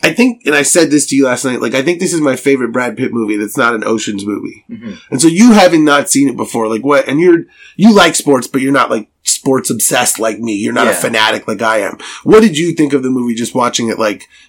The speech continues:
Speaker 1: as a sports fan, but not someone who's sports obsessed? Like, how did you feel?
Speaker 2: Yeah.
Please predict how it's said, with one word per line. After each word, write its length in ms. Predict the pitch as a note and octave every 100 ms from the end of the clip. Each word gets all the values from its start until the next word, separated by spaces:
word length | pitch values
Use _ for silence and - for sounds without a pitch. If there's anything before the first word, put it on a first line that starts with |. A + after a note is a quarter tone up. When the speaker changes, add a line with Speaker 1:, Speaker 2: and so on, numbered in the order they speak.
| -
Speaker 1:
as 160 | D3 C3
a 40 |
sports 380 | - D3+ C#3+ -
fan, 260 | C#3 A#2+
but 120 | A2 A#2
not 240 | A2 G#2
someone 180 | A#2+ A2
who's 140 | F#2+
sports 260 | - A2 G2+
obsessed? 380 | F#2+ - F#2 -
Like, 80 | F#2+
how 120 | C3
did 120 | G2+
you 100 | G#2
feel? 280 | - - - - - - - -
Speaker 2:
Yeah. 280 | D#3+ -